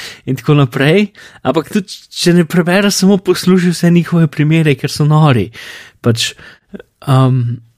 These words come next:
ker tukaj je malo več pol teh, teh zadev, ne? In stvari, ke pač, ful je teh, največji problem tega je, da k-, k-, ljudje govorimo, govorimo nekaj in potem gremo nazaj in se malo popravimo,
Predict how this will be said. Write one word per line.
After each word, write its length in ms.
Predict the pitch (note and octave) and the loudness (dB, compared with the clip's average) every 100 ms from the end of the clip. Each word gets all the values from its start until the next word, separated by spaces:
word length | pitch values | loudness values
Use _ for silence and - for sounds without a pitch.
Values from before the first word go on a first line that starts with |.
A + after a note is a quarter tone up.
| - - | -16 -10
ker 100 | D3 | -8
tukaj 200 | E3 F3+ | -4 0
je 60 | |
malo 240 | E3 E3 D#3 | 2 2 2
več 280 | D3+ D#3 - | 0 -2 -2
pol 160 | C3 | -4
teh, 240 | A#2+ C3 A#2+ - - | 0 -2 -4 -8 -6
teh 200 | C3 B2 | -2 -2
zadev, 480 | A#2 A2+ A2+ F2+ | -2 -4 -4 -4
ne? 260 | F#2+ B2 F3+ | -4 -2 0
In 160 | F3+ D#3+ | 0 -2
stvari, 340 | - E3+ G3 | -2 -2 -2
ke 220 | - F3+ | -2 -2
pač, 280 | E3+ D#3 - - - _ _ - - _ _ _ _ _ _ _ _ - | -2 -4 -6 -12 -20 _ _ -20 -20 _ _ _ _ _ _ _ _ -14
ful 280 | - A3 G#3+ | -4 2 2
je 80 | |
teh, 260 | F#3+ A3 G3+ - D#3 - _ _ _ _ _ _ - | 2 0 0 -6 -12 -14 _ _ _ _ _ _ -4
največji 460 | E3 G3+ A#3+ A#3 | 0 2 0 -2
problem 320 | G3 E3 G#3 G3+ | -4 -2 -2 0
tega 240 | G3+ G#3 | -2 2
je, 80 | F#3+ | 2
da 180 | E3 D#3 | 2 0
k-, 240 | C3+ - C#3+ | 0 -8 -10
k-, 340 | - D3+ C#3+ | 0 2 2
ljudje 280 | D#3+ C#3+ G3 | 2 0 0
govorimo, 600 | F#3+ E3 D3+ F#3 G#3 G3+ | 0 0 2 2 2 2
govorimo 520 | C#3+ C3+ C3+ G3+ G3+ | 0 -2 0 0 2
nekaj 300 | F#3+ G3 F#3 | 2 0 0
in 60 | D#3+ | 0
potem 240 | D3 F3+ | 0 -2
gremo 220 | E3+ F#3 | 0 0
nazaj 380 | F#3+ F3 D#3+ E3+ | 2 0 0 -2
in 60 | D#3+ | -2
se 140 | - | -2
malo 140 | D3+ D3 | 0 0
popravimo, 760 | C#3+ C#3+ D3+ C#3 A#2+ G2 G2 | -4 -2 0 2 0 -4 -8